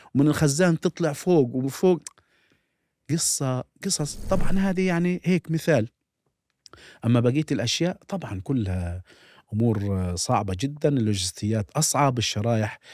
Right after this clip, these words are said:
دائما كان هناك استهداف للشرايح زي ما هو في استهداف لشبكات الاتصالات بالمناسبة. ويعني ممكن الشريحة تشتغل عليها ساعة، ممكن تشتغل عليها يوم، ممكن تشتغل دقيقة وتضرب،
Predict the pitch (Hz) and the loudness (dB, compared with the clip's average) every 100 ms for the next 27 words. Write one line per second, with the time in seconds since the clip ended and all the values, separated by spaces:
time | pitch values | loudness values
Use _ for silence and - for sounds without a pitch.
0 | - - 120 117 107 101 - 123 107 110 | -20 -2 2 2 2 0 0 2 2 0
1 | 120 - 107 - 98 123 117 113 - 113 | 0 -2 -6 -4 -2 -2 -2 -4 -4 0
2 | 123 113 104 113 110 113 104 117 104 - | 2 2 0 0 0 -2 -2 -4 -4 -4
3 | 98 120 113 - - - - 104 - 101 | -2 0 0 -4 -20 -20 -10 -4 -2 0
4 | 101 117 113 107 - 110 107 113 131 107 | 0 0 0 -2 -2 -2 0 2 0 0
5 | 104 101 123 151 143 151 151 - - _ | 0 2 4 4 4 4 2 -2 -20 _
6 | _ 110 110 113 113 110 110 110 110 107 | _ -4 0 2 2 0 -2 -4 -4 -4
7 | 107 104 107 104 - - 58 60 - 120 | -6 -8 -8 -10 -12 -14 -16 -16 -18 -10
8 | 131 113 113 117 117 139 131 120 110 135 | -4 0 0 0 -2 -2 -2 -2 -2 0
9 | 135 113 - - 117 92 113 123 113 104 | 0 0 -4 -6 -4 -2 0 2 2 0
10 | - - - - 147 147 135 131 117 110 | -4 -16 -8 0 4 6 4 2 -2 -2
11 | 123 - 113 120 123 117 131 160 156 131 | -4 -2 0 2 4 6 6 6 6 2
12 | 127 151 - 139 131 113 180 175 147 - | -2 -2 -2 2 2 4 4 6 6 6
13 | 107 92 | -2 -4